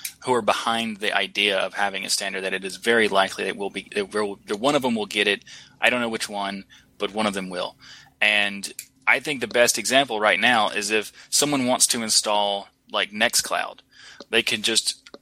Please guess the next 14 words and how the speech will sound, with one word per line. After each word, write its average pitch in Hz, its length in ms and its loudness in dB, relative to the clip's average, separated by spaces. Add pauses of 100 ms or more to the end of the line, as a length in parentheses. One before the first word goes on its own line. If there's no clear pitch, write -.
(120)
tur-, - 260 -2
uh, 98 220 2 (280)
you - 140 -10
know, 98 120 -4
install 117 420 2
Ubuntu 98 500 -4 (460)
or 98 180 0
whatever 98 380 2
that 95 140 0
supports - 340 0
Snap, 92 360 -2 (400)
and 107 160 0
then 104 260 -2 (200)
just - 340 -4